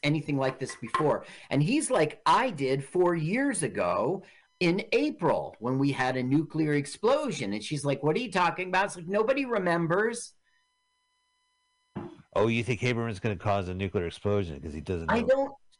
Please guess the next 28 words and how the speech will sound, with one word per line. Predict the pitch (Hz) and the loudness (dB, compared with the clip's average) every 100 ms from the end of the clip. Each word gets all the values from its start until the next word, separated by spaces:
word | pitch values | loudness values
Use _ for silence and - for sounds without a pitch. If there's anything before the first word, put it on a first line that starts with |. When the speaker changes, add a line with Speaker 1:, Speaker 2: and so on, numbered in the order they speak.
| _ | _
Speaker 1:
think | 277 285 - | -2 -2 -4
so, | - 160 127 | -2 0 0
no. | 135 190 214 143 101 87 78 - | 0 2 2 2 2 0 -4 -4
I, | 135 139 143 - _ _ _ _ - | -2 0 -2 -6 _ _ _ _ 0
I | 277 | 0
mean, | 262 262 | 0 0
yes, | 294 302 269 220 | 4 4 2 -2
I | |
guess, | 220 143 269 269 - - | -4 0 2 2 0 0
but | 190 165 - - _ _ _ _ _ _ _ 988 _ _ _ _ _ _ _ _ _ - | 2 2 -2 -14 _ _ _ _ _ _ _ _ _ _ _ _ _ _ _ _ _ 0
I | 202 | 4
don't | 285 302 | 4 4
understand | 294 247 - 190 170 160 | 2 0 0 2 2 0
the | |
plot | - 131 120 | 2 2 2
at | 113 | -2
this | 123 110 | -4 -4
point. | - 131 90 73 131 | -2 -2 -2 -2 0
They | 165 | 2
just | 208 - | 2 0
got | 214 208 | 2 0
a | |
feeling. | - - 208 220 151 127 | -2 -4 -2 0 0 0
Haberman's | 135 240 339 349 214 | -2 -2 0 0 2
not | 294 302 | 2 2
even | 285 294 | 0 -2
dreaming | 190 311 339 330 139 | -2 -2 -2 0 0
yet. | 87 - | -4 -8